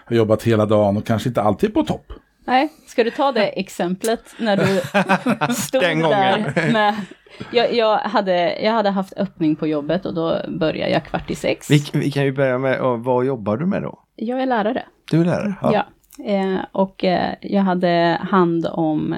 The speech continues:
Speaker 2: eh, barnen som kommer på morgonfritids den dagen.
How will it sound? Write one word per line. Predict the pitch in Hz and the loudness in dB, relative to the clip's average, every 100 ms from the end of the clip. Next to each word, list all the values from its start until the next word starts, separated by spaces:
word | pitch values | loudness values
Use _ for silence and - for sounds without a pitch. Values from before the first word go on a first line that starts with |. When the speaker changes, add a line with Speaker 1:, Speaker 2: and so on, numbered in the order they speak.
| - - - | -6 -10 -6
Speaker 2:
eh, | 170 160 160 175 - - | -4 -2 -6 -8 -12 0
barnen | 185 170 165 | 4 6 4
som | 165 170 | 0 -4
kommer | 175 170 | -2 -4
på | 185 | 0
morgonfritids | 190 190 180 180 - 262 254 - 185 - | 2 4 2 0 0 0 0 -4 -10 -8
den | - | -8
dagen. | - - - | -8 -12 -12